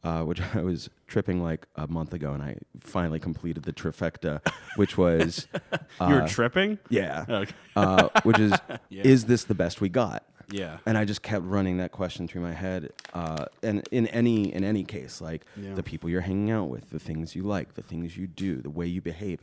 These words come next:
Speaker 1: is that the best we got? So I try and be mindful of that. And so I don't think that there is guilt or fault on your end, 'cause maybe when you saw me, it was not a good night, not a good set, or maybe the material I was working at that time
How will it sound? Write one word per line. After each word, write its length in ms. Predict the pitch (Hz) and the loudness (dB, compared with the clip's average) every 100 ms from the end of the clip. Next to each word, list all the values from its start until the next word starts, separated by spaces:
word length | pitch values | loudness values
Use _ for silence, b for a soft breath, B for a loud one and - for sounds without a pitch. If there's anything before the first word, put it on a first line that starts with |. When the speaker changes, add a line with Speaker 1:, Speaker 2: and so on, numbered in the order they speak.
| - | -6
Speaker 1:
is 220 | 98 101 | -6 -4
that 240 | 92 82 | -8 -8
the 60 | 80 | -12
best 420 | 71 80 - - b b b | -8 -8 -8 -16 b b b
we 140 | b 90 | b -4
got? 400 | 90 73 69 - | -4 -4 -8 -14
So 380 | - 98 92 - b b | -6 0 0 -2 b b
I 60 | - | -6
try 180 | - 113 | 0 2
and 80 | |
be 80 | 110 | 2
mindful 420 | 101 95 95 92 90 | 2 0 -2 -4 -4
of 60 | |
that. 280 | 90 90 - _ _ _ _ _ _ _ - - _ - | -2 -4 -6 _ _ _ _ _ _ _ -20 -20 _ -4
And 240 | 113 107 _ _ | -2 -2 _ _
so 140 | - 135 | -6 0
I 60 | 160 | 2
don't 200 | 196 180 | 0 -2
think 220 | 151 - | -4 -4
that 140 | 113 | -6
there 160 | 107 104 | 0 2
is 160 | 110 | 2
guilt 440 | 90 80 92 101 - | -2 -4 -2 -2 -4
or 80 | 82 | -10
fault 420 | - 92 107 - | -6 -4 -4 -4
on 120 | 85 | -2
your 200 | 85 107 | 0 2
end, 160 | 87 82 b b b b b | 2 -2 b b b b b
'cause 320 | - 110 104 - | 2 4 4 -2
maybe 300 | - 107 170 | -2 0 2
when 180 | 127 110 | 4 6
you 120 | 104 | 4
saw 260 | 98 104 104 | 2 2 4
me, 320 | 107 104 107 - _ - | 4 2 -2 -8 _ -6
it 180 | 98 90 | -4 0
was 460 | 92 87 85 - - _ _ _ _ _ - | 0 0 -2 -8 -16 _ _ _ _ _ -6
not 240 | 98 92 | -2 0
a 40 | 90 | 0
good 260 | 85 85 | 0 -2
night, 400 | 90 104 156 - | 0 0 0 -4
not 180 | - 90 | -6 -4
a 60 | 82 | -4
good 200 | 78 76 | -6 -10
set, 320 | - 113 139 - | -6 -4 -4 -6
or 100 | 90 | -4
maybe 220 | 90 104 | -4 -2
the 60 | 92 | -4
material 400 | 85 - 87 87 | -6 -4 -4 -2
I 60 | 80 | -4
was 120 | 78 | -4
working 300 | 90 110 98 | -6 -8 -10
at 80 | 78 | -12
that 160 | 80 | -14
time 400 | - 90 80 80 | -14 -10 -10 -10